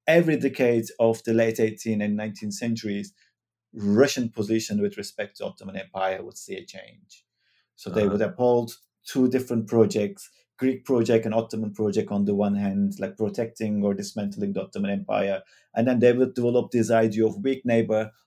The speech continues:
Speaker 1: Okay, we really don't need to dismantle the Ottoman Empire.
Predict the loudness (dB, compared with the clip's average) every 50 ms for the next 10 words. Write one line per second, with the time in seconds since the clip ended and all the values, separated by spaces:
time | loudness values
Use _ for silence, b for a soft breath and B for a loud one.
0 | _ _ -8 -2 0 0 2 2 2 2 2 2 2 2 2 0 -2 -6 _ -2
1 | 0 0 0 0 -2 -2 -4 -4 -4 -2 0 2 2 2 2 0 -4 -8 -8 -8
2 | -6 -6 -6 -4 -2 -2 -2 -2 -2 -2 -2 -4 -4 -4 -4 -4 -4 -2 -4 -4
3 | -6 -8 -10 -10 -10 -8 -8 -10 -10 -12